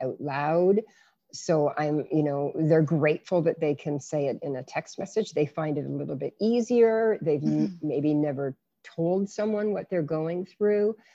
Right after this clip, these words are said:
Speaker 1: And as we know, sometimes it is a little bit easier writing that down or, or texting it as well.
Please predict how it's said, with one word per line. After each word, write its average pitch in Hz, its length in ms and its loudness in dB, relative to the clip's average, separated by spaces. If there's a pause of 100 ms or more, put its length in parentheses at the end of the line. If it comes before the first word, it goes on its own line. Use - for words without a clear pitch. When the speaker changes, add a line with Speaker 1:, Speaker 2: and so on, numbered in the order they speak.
(160)
Speaker 1:
And 170 100 2
as 156 220 0
we 190 100 4
know, 214 160 4
sometimes 220 460 0
it 196 100 2
is 208 160 6
a 208 60 2
little 180 240 -2
bit 151 200 0
easier 151 380 2
writing 143 400 -2
that 139 240 -10
down 143 420 -4
or, 139 300 -6
or 151 80 -4
texting 147 560 -8
it - 160 -10
as 135 220 -10
well. 131 340 -8